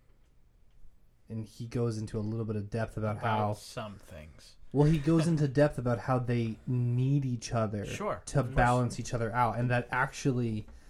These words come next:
Speaker 1: if we just worked on looking at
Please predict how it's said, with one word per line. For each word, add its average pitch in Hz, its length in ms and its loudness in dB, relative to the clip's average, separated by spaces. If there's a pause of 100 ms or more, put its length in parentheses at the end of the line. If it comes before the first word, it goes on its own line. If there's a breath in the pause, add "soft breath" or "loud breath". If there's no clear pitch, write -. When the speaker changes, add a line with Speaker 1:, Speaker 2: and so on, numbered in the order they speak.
(380 loud breath)
Speaker 1:
if 120 160 2
we 127 160 2
just 123 420 2
worked 123 760 -2 (1160)
on 117 540 0 (260)
looking 131 640 0
at 113 300 0